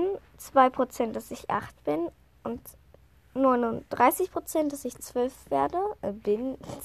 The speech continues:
<laughs> nicht werde. Äh, ja, und Auflösung? Ja, ich bin zwölf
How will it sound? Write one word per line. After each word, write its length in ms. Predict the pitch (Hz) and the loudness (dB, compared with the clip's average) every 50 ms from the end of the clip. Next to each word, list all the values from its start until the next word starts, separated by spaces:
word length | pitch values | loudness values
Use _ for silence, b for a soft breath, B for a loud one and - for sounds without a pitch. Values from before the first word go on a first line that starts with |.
| - _ - | -18 _ -20
<laughs> 440 | - - - - - - - - | -20 -20 -20 -20 -20 -20 -20 -14
nicht 260 | - 254 - - - - | -14 -14 -14 -14 -14 -10
werde. 340 | - 208 226 240 240 277 285 b b b b b b b b b b b b b b _ - | -8 -6 -6 -6 -6 -6 -8 b b b b b b b b b b b b b b _ -4
Äh, 140 | - 247 247 | -2 0 0
ja, 560 | 247 226 - 233 214 214 214 208 202 220 - _ | 0 0 0 0 2 2 0 0 -2 -4 -8 _
und 360 | - 226 233 226 226 226 220 - - - - - - - - _ _ _ - _ _ _ _ _ _ - _ _ _ _ _ _ _ - - _ - - - - - b b b b b b b b b b | -6 -4 -4 -4 -4 -6 -8 -10 -18 -20 -20 -20 -20 -20 -20 _ _ _ -20 _ _ _ _ _ _ -20 _ _ _ _ _ _ _ -20 -20 _ -20 -20 -20 -20 -20 b b b b b b b b b b
Auflösung? 440 | - 277 285 - 320 330 330 359 381 427 466 494 523 523 - - - - - - _ _ - - - _ _ _ _ - - | 0 0 0 2 0 0 4 4 6 6 6 6 4 2 0 -4 -14 -14 -14 -14 _ _ -18 -18 -18 _ _ _ _ -8 -4
Ja, 160 | - 190 - - - | -2 0 0 0 -2
ich 160 | - - - | -2 0 10
bin 220 | - 381 381 330 | 12 12 12 12
zwölf 720 | - - - 277 226 254 254 254 277 330 403 466 - - | 12 10 6 10 12 12 12 12 12 12 12 12 10 6